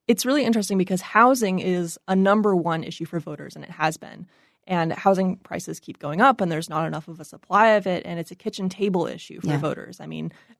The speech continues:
Speaker 1: elderly people get priced out, people who don't make a lot of money, students, young people, and it, you know, it's frustrating for so many constituents and for lawmakers in an election year to go back to their voters and say,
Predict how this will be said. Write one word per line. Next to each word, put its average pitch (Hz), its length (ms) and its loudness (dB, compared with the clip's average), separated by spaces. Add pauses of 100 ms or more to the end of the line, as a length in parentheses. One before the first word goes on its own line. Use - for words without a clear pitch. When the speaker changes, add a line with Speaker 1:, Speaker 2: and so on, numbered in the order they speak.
(200)
Speaker 1:
elderly 202 320 4
people 190 260 -2
get 180 140 -2
priced 165 380 -6
out, 190 260 6
people 185 240 -4
who 175 140 0
don't 170 260 -2 (220)
make 175 320 -8 (100)
a - 80 -4
lot 160 160 0
of 170 140 -12
money, 185 480 2 (180)
students, 196 720 2
young 208 240 2
people, 165 540 -4 (360)
and 180 460 0 (120)
it, - 200 -6
you 208 80 0
know, - 180 -4 (380)
it's 190 160 -2
frustrating 165 680 -2
for 180 160 -12
so 180 160 -2
many 165 180 0
constituents - 840 -10
and 160 340 -8
for 165 480 0
lawmakers 180 540 0
in 175 100 -4
an 170 140 0
election 175 340 -2
year 156 180 -8
to - 140 -18
go 165 160 -4
back 156 380 -2
to 156 500 -4
their 160 160 -2
voters 180 400 2
and 165 140 -10
say, - 340 -4